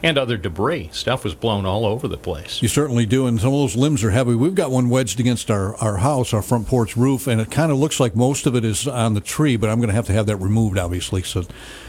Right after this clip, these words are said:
Speaker 2: it's a rather large branch.
Speaker 1: Well, it just felt weird to me because I, I thought, I mean, when the storm approached, I just thought, "Well, okay, I'll close the windows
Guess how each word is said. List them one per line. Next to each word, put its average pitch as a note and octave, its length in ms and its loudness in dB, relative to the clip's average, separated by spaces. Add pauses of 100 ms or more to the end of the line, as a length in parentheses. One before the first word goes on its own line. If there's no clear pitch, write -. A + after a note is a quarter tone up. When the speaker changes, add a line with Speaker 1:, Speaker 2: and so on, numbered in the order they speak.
(120)
Speaker 2:
it's - 160 -4
a F#2+ 200 0
rather G2+ 300 2
large G2 340 2
branch. F#2 320 0
Speaker 1:
Well, C#3 280 0 (340)
it C3 80 -4
just - 220 -4
felt D#3+ 240 -2
weird C3 380 2
to G2+ 100 -4
me D3 260 2
because G2+ 260 -4
I, A2+ 220 0 (180)
I C#3+ 260 0
thought, F2+ 520 0 (300)
I G2+ 40 -2
mean, G2 280 0
when A2+ 160 0
the F#2 60 -2
storm B2+ 560 0 (540)
approached, B2+ 540 -2
I G#2 100 2
just A#2 200 -4
thought, G#2+ 360 0
"Well, C#3 220 0
okay, C3+ 280 0
I'll F2+ 120 -2
close A#2 360 -2
the F3 80 0
windows A#2 640 0